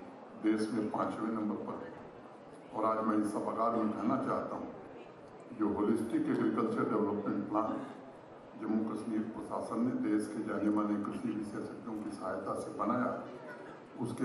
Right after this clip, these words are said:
इम्प्लीमेंट होने के बाद मैं जिम्मेदारी से बात कर रहा हूँ कि देश में यहाँ के किसान आमदनी के मामले में नंबर एक होंगे। ई गवर्नेंस में जम्मू कश्मीर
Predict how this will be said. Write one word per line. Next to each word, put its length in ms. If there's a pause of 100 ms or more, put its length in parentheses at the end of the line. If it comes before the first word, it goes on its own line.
इम्प्लीमेंट 440 (100)
होने 260
के 160
बाद 340 (1000)
मैं 120 (220)
जिम्मेदारी 540
से 160
बात 280
कर 120
रहा 100
हूँ 140
कि 140
देश 220 (200)
में 120
यहाँ 380
के 80 (100)
किसान 360
आमदनी 440
के 140
मामले 360
में 180
नंबर 300
एक 160 (100)
होंगे। 200 (2500)
ई 120
गवर्नेंस 580 (1700)
में 180
जम्मू 380
कश्मीर 300